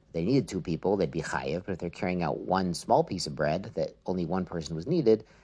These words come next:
they'd be patur because shnaim shasu paturin, two people who did one act, they are patur. It's only when one person does the act by himself from beginning to end, in a state of shogeg from beginning to end,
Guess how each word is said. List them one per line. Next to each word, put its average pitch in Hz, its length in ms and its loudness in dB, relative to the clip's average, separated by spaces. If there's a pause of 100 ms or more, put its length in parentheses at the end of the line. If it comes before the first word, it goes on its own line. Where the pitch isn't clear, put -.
(120)
they'd 104 140 0
be 113 100 -2
patur 165 420 4
because 101 240 -2
shnaim 123 360 2
shasu 104 580 2
paturin, 98 540 4
two - 180 -2
people 110 320 0
who 101 140 0
did 87 240 2
one 90 260 0
act, - 480 -2 (360)
they 92 160 4
are 80 360 0
patur. - 440 0 (1000)
It's - 140 -4
only 110 260 4
when 90 280 4
one 104 260 4
person 87 520 -2 (180)
does 95 300 2
the 92 200 -2
act - 460 -6 (180)
by 78 160 2
himself 113 560 6
from 90 120 -6
beginning 85 340 0
to - 180 -6
end, 107 380 4 (120)
in 147 140 2
a 139 60 2
state 98 260 4
of 87 80 2
shogeg 87 500 0
from - 140 -10
beginning 90 360 0
to 82 120 -4
end, 82 260 -2